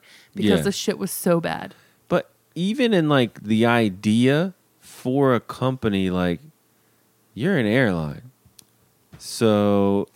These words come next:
Speaker 2: your pitch is probably gonna include planes, detail your services.
Speaker 1: I don't know, Dan.
Speaker 2: Uh,
Speaker 1: A cookie drops from a plane.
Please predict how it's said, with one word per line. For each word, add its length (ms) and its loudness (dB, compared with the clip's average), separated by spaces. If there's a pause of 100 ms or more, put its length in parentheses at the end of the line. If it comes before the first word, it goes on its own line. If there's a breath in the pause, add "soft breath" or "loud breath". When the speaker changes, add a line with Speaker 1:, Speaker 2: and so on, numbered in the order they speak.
(220)
Speaker 2:
your 180 0
pitch 380 -2
is 180 -6 (100)
probably 580 0
gonna 460 0 (380)
include 540 -2 (440)
planes, 640 -4 (1080)
detail 380 -2
your 140 -2
services. 640 -2
Speaker 1:
I 40 -4
don't 140 -2
know, 200 0
Dan. 460 -10 (340)
Speaker 2:
Uh, 640 0
Speaker 1:
A 40 -6
cookie 540 4
drops 480 4
from 260 6
a 120 2
plane. 540 4